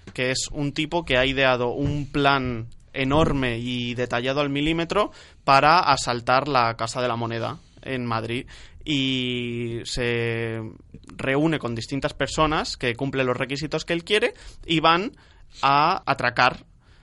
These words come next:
la Casa de la Moneda. Pasa la primera temporada, pasa la segunda temporada y al final lo consiguen. Y la segunda temporada termina, porque esta es una serie que la daban en Antena tres, la segunda temporada termina con que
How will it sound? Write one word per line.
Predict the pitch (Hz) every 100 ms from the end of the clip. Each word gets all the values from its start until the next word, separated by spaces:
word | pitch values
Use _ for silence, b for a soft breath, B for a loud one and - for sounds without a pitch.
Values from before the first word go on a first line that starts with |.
| - -
la | 120
Casa | 113 -
de | 123
la | 110
Moneda. | 107 113 - - -
Pasa | 123 127
la | 120
primera | 127 127
temporada, | 139 147 165 185 196 196 196
pasa | 160 139
la |
segunda | 131 139 139
temporada | 151 147 165 175 180 202 -
y | 147 147 175 - - -
al | - 135
final | 127 143
lo | 170
consiguen. | 113 - 117 113 - - - - _ _ -
Y | 170 170 -
la | 147
segunda | 120 131 139
temporada | 147 147 170 185 196 440 -
termina, | 131 139 156 170 403 294
porque | 127 123
esta | -
es | 139
una | -
serie | 165 147
que |
la | 113
daban | 113 120
en | 117
Antena | 110 127 127
tres, | 156 165 - b b b b
la | 135 127 123 120 117
segunda | 123 135
temporada | 151 143 156 -
termina | 151 139 165 185
con | 147 143
que | 170 175 -